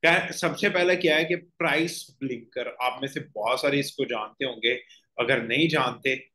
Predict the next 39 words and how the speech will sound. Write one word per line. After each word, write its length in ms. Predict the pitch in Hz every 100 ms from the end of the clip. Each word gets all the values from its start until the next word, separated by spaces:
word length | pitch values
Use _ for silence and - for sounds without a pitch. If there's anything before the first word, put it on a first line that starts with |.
| _ 117
आप 280 | 120 120 -
तो 60 | 117
मैं 160 | 110
आपको 420 | 113 107 101 - 104
ये 160 | 98 -
open 240 | 123 160 156
करके 260 | 151 139
दिखा 260 | 151 135 123
देता 260 | 127 123 131
हूँ 100 | 127
कि 260 | - 110
ये 80 | 110
जो 180 | 110 107
है 80 | 113
वो 200 | 113 - -
क्या 180 | 117 120
चीज़ 300 | - 104 101
है 60 | 110
और 180 | 110 -
कैसे 280 | 104 - 113
काम 200 | 92 90 -
करती 300 | 92 _ 98
है। 80 | 90 - - - - -
ये 80 | 165
देखें 200 | 165 156
जी, 80 | 160
price 580 | 165 156 135 160 160 -
blinker 380 | 143 143 143 147
जो 140 | 139 135
है 140 | 123 - _ _ -
ये 100 | 143 147
इस 160 | 160 -
तरह 180 | 151
से 140 | 147 147
आपके 280 | 117 113 117
पास 260 | 117 117 -
जो 100 | 120
है 140 | 110 131 - -
वो 520 | 117 120 120 117 117